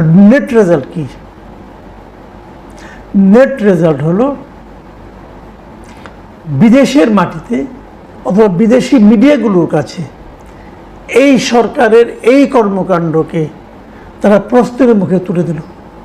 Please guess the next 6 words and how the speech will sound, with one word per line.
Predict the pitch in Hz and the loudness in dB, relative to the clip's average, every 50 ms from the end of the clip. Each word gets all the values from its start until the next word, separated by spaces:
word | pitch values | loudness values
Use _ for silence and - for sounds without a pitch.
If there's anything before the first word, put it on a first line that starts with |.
| - - - - - - - - - - - - - - - - - - - - - - - - - | -20 -20 -20 -20 -20 -20 -20 -20 -20 -20 -20 -20 -20 -20 -20 -20 -20 -20 -20 -20 -20 -20 -20 -12 -6
এবং | 359 214 220 254 262 262 233 | -2 -2 0 0 0 0 0
বিদেশি | 208 - 202 269 262 - 262 | -2 0 0 0 0 0 0
মিডিয়াগুলো | 254 220 214 202 185 240 240 240 247 254 269 277 | 0 0 0 2 2 2 2 2 2 0 -2 -2
এটা | - - 180 202 190 | -2 -2 0 0 0
সমালোচনা | 180 - - 285 277 294 294 285 285 262 208 196 | -2 -2 0 2 2 2 2 2 0 0 0 0
করলো | 165 - 160 143 135 131 156 | -2 -2 -4 -6 -6 -8 -12